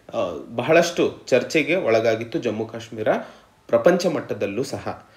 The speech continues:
ಅವಾಗಿನ ಯು ಎಸ್ ಪ್ರೆಸಿಡೆಂಟ್ಗಳಾದಂತಹ ಬಿಲ್ ಕ್ಲಿಂಟನ್ ಅವರ ಸಮಯದಲ್ಲೂ ಸಹ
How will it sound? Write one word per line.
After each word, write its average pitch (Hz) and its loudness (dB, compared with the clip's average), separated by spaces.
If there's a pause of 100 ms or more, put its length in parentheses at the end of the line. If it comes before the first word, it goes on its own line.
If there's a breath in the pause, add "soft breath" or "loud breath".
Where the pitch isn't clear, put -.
(240 soft breath)
ಅವಾಗಿನ 190 8 (280)
ಯು 139 2
ಎಸ್ 165 0
ಪ್ರೆಸಿಡೆಂಟ್ಗಳಾದಂತಹ 120 -2 (180)
ಬಿಲ್ 190 4
ಕ್ಲಿಂಟನ್ 131 2
ಅವರ 110 0
ಸಮಯದಲ್ಲೂ 104 0
ಸಹ 139 0